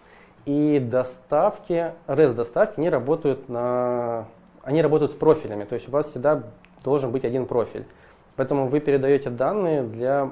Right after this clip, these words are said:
профиля также. Если у профиля нет никаких дополнительных своих настроек, то поле конфиг можно просто не передавать, тогда он будет работать на основании данных родительской доставки. Вот.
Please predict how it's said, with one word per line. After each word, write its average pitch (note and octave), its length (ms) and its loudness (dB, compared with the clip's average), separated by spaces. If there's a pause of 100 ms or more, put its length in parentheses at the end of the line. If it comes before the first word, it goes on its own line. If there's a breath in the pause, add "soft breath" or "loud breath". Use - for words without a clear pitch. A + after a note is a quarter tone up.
(100)
профиля B2 380 0
также. G2+ 400 -4 (460 loud breath)
Если D#3 640 0 (140)
у C#3 120 -4
профиля C#3+ 480 0
нет C#3+ 260 -2
никаких C3 240 -2
дополнительных B2 640 -4
своих C3+ 320 -4
настроек, A3+ 540 0
то B2 200 -2 (200)
поле C3+ 180 2
конфиг B2+ 320 -4
можно B2 180 -2
просто B2+ 280 -6
не A#2+ 80 -2
передавать, B2 500 0
тогда A#2+ 340 0
он A2+ 200 -8
будет A#2 180 -4
работать C3 320 0
на A2 80 -6
основании A2+ 400 -6
данных A#2+ 420 -4
родительской A2+ 400 -8
доставки. G#2+ 520 -8 (800 loud breath)
Вот. A2+ 280 -4